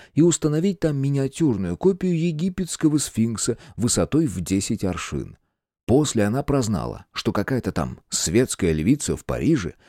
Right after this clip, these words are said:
ввела моду на ручных экзотических животных, и папаша выписал своей ненаглядной дочурке китайскую мартышку, с коей та являлась на все приемы, пока однажды обезьяна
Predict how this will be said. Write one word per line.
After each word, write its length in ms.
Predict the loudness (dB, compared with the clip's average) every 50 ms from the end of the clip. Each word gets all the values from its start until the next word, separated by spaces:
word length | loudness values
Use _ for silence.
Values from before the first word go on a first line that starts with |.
| _ _ -8
ввела 440 | -6 0 2 4 4 4 4 2 0
моду 420 | -2 -2 -2 -2 -2 0 0 0
на 160 | 2 2 0
ручных 480 | 0 0 -2 -4 -4 -4 -4 -4 -6 -4 -2
экзотических 880 | -2 -2 0 0 -2 -2 -2 -4 -6 -6 -6 -6 -8 -6 -8 -8 -6
животных, 520 | -6 -6 -4 -2 -2 -2 -2 -4 -4 -6 -8 -16 -20 _ _
и 100 | 0 2
папаша 380 | 2 2 2 0 0 0 -2 0
выписал 540 | 2 2 2 2 2 -2 -2 -2 -4 -4
своей 340 | -4 -2 0 2 4 4 2
ненаглядной 640 | 2 0 0 0 0 0 0 0 0 -2 -4 -6 -4
дочурке 540 | -4 -4 -2 -2 -2 -4 -2 0 -2 -2 -2 -4 -10 _ _
китайскую 500 | -4 0 2 2 2 2 4 4 4 4
мартышку, 640 | 4 2 0 0 0 -2 -2 -2 -4 -8 -10 -10 -12 _ _
с 140 | -12 -6 2
коей 280 | 4 6 6 6 4
та 220 | 2 2 2 2 4
являлась 540 | 4 2 2 2 0 0 0 -2 -2 -2 -4
на 140 | -4 -4
все 320 | -4 -4 -2 0 0 0 0
приемы, 520 | -2 -4 0 2 2 2 4 2 0 -2 -6 -12 _ _ _ _ _ _
пока 260 | -2 -2 0 0 -2
однажды 320 | 0 0 -2 -2 0 -2
обезьяна 600 | -2 -2 -2 -2 0 0 0 0 0 -4 -6 -8